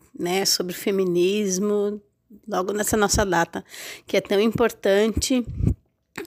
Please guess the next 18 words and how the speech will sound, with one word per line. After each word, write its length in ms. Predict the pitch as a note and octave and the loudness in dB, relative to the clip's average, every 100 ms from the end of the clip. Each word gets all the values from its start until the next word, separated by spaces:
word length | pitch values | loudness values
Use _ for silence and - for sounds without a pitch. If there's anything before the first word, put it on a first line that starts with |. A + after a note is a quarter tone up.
| - | -12
É, 880 | - G3+ G3 F#3+ F#3 F#3 F3 F3 F3+ - - - - - _ _ - | -4 2 4 4 2 2 2 0 -4 -12 -20 -20 -20 -20 _ _ -12
oito 200 | F3+ F#3+ | -6 -4
de 120 | F3 | -2
março, 800 | E3+ F#3+ A#3 A#3+ - - A#3+ G#3 | 0 4 4 4 2 2 0 2
né, 260 | F#3+ G3+ | 2 2
da 140 | F#3 F#3 | 2 0
conquista, 1080 | - F#3 - A#3 A#3 A#3 - A#3 A3 G#3+ G3+ F#3+ | 0 -2 -2 -2 0 0 0 2 4 4 2 2
da 140 | G3 | 0
visibilidade 1400 | E3+ G#3 F#3+ F3+ F3+ F#3 G#3+ A3 G#3+ F#3 F3+ G#3+ G#3+ G#3 G#3 - - | 2 -2 -2 -2 -2 0 2 4 2 0 -2 0 2 0 -4 -18 -20
feminina, 1200 | - - G3+ F3 F#3 G3+ A#3 A3 A3 G#3+ G#3 G3+ G3 | -12 -2 0 0 0 2 4 4 4 2 2 2 0
né, 460 | F#3+ F#3+ G#3 G#3 G3 F#3+ F#3+ F#3+ F#3+ | -2 -2 0 0 -2 -6 -10 -10 -10
de 160 | F3 | -10
tudo 260 | - A#3+ C4 | -6 -2 -2
que 360 | - B3+ A#3 A3 - - - _ | 0 0 0 -2 -12 -20 -20 _
hoje 640 | G#3+ G#3+ A3 F3 D#3+ F#3+ | 6 8 6 4 0 0
nós 240 | F#3 F#3 E3+ | 2 0 0
mulheres 480 | F#3+ F3+ F3 E3 - | 0 0 0 -2 -2
temos. 800 | A3+ A#3 C4 C#4+ D#4 - - | 0 2 6 6 6 2 -6